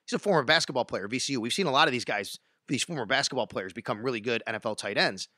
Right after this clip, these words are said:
Maybe he's the next one. I just think the Bills need to monitor how this situation plays out with the Colts and Mo Alley-Cox, because this could be another one of those diamond in the rough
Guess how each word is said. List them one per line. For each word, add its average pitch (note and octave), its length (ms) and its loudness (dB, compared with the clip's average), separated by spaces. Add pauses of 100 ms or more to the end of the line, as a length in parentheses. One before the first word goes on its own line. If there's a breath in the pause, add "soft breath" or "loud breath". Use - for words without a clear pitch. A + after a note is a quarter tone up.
(320)
Maybe C3+ 160 -2
he's F#3+ 160 4
the F#3+ 80 0
next G3 240 0
one. G3 240 0 (1400)
I - 80 8
just D4+ 160 2
think A#3 140 2
the F3+ 60 0
Bills F3+ 240 2
need F3+ 140 0
to D#3+ 60 2
monitor D#3+ 480 2
how D#3 180 6
this D3+ 180 2
situation D3 520 -2
plays C3+ 260 -2
out C#3+ 180 4
with C3 100 -10
the - 60 -14
Colts - 460 -4 (340)
and B2+ 100 -4
Mo C3 160 2
Alley-Cox, A#2 680 -2 (680)
because D3 240 -2
this G#3 120 2
could G3 160 2
be F3+ 140 4
another D#3 240 4
one D#3+ 180 2
of D3 100 2
those B2+ 500 2 (360)
diamond D3+ 340 4
in C#3 40 -4
the C3 80 -2
rough C#3+ 320 4